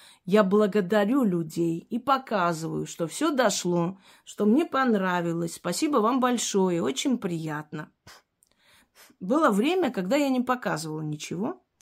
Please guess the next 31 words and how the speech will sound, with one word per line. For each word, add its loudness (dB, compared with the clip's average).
Люди 4
даже 2
начали 0
говорить: -4
«А 0
вот 2
дошло, 0
а 0
вот -4
вы -2
не 0
сказали». -2
Потом 6
я 6
поняла, 2
что -4
людям 2
хочется, 0
чтобы -8
я -4
показала. -10
Потом 6
мне 6
начали 2
отправлять 0
мастеровые, 2
вот -4
люди, 0
которые -4
сами 0
делают. -2